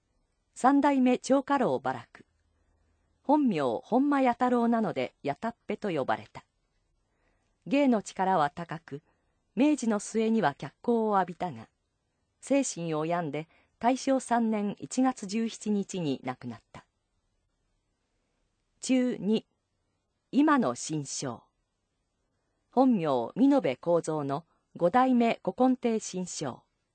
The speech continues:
中終わり。新章が、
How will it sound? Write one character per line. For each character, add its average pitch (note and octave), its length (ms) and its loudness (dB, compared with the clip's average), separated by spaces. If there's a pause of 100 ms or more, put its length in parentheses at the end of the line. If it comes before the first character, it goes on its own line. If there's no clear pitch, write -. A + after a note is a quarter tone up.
(480)
中 G3+ 360 -4 (100)
終 C#3+ 100 -10
わ B2+ 140 -10
り。 B2 140 -14 (1800)
新 D4 280 2
章 D4+ 240 2
が、 D3 220 -2